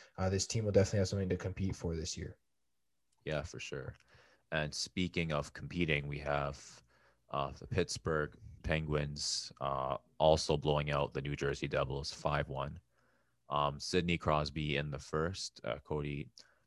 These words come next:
Speaker 2: Ceci also in the first for Pittsburgh,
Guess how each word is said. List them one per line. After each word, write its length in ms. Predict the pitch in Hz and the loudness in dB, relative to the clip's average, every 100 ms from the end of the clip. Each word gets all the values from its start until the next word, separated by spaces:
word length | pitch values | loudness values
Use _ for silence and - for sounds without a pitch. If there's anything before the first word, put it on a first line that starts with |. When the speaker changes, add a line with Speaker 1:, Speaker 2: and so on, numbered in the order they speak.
| _ - | _ -8
Speaker 2:
Ceci 500 | - 71 - 73 - | -4 -4 -2 -4 -4
also 420 | - 78 78 76 71 | 0 0 2 0 0
in 200 | 67 69 | -2 -4
the 80 | 71 | -8
first 400 | - 69 71 - | -4 -4 -4 -12
for 240 | - 71 | -4 -4
Pittsburgh, 580 | - 71 - 69 78 | -2 -6 -2 0 0